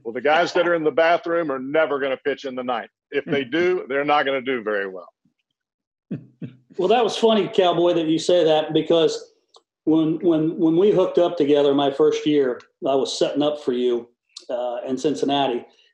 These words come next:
Speaker 2: And about halfway through the season, you looked at me one, and in the dugout, and you go, "Hey, you can do my job." And my first answer to you was, "There is no way I can do that." I said, "I, I,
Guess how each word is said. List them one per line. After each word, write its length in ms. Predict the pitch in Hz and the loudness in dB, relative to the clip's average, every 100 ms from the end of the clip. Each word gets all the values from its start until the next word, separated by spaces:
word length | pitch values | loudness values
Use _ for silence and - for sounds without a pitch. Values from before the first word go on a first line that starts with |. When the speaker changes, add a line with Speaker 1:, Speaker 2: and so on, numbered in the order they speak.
| - | -2
Speaker 2:
And 80 | |
about 220 | 147 151 143 | 0 0 -2
halfway 580 | - 202 190 208 185 | -4 -6 0 2 2
through 200 | - 170 | 0 0
the 80 | 160 | 0
season, 540 | 139 165 160 131 120 - _ _ _ | 0 0 0 0 -2 -6 _ _ _
you 180 | 160 202 | -8 -4
looked 280 | 202 208 202 | 2 0 0
at 120 | 170 | -2
me 160 | 160 160 | 0 0
one, 280 | 156 156 - - - 196 175 175 165 160 - | 0 -2 -4 -12 -16 -12 -12 -10 -10 -10 -6
and 260 | 156 147 151 _ _ _ - - | -4 -2 -6 _ _ _ -14 -2
in 100 | 175 | 0
the 80 | 156 | 2
dugout, 500 | 170 156 143 139 - - _ | 2 4 4 2 -4 -16 _
and 120 | 160 | -2
you 80 | 156 | 2
go, 380 | 156 143 127 - - - | 4 4 2 -4 -14 -2
"Hey, 380 | 165 151 151 - | 2 2 0 -6
you 200 | 160 220 | 0 0
can 140 | 202 | 2
do 140 | 175 185 | 2 2
my 180 | 165 143 | 2 0
job." 460 | 131 156 139 110 - _ _ _ - | 0 0 -2 -6 -12 _ _ _ -6
And 120 | 151 | -2
my 280 | 156 185 180 | 0 0 0
first 300 | - 208 208 - | 2 2 2 0
answer 380 | 175 175 170 | 0 0 0
to 160 | 151 156 | -2 -2
you 220 | 151 160 | 0 2
was, 420 | 139 131 120 - - _ - | 2 2 0 -4 -12 _ -2
"There 220 | 170 151 | 2 2
is 160 | 127 | 0
no 400 | 143 143 156 156 | -2 0 2 4
way 560 | 156 139 143 143 117 98 - | 4 4 4 2 0 -4 -6
I 100 | 123 | -6
can 180 | 110 107 | -6 -8
do 160 | 110 | -6
that." 280 | 104 92 - - _ _ _ _ _ - | -8 -8 -14 -20 _ _ _ _ _ -6
I 60 | 139 | -4
said, 380 | - 156 147 156 | 0 0 0 -6
"I, 340 | - - | -8 -8
I, 40 | - | -6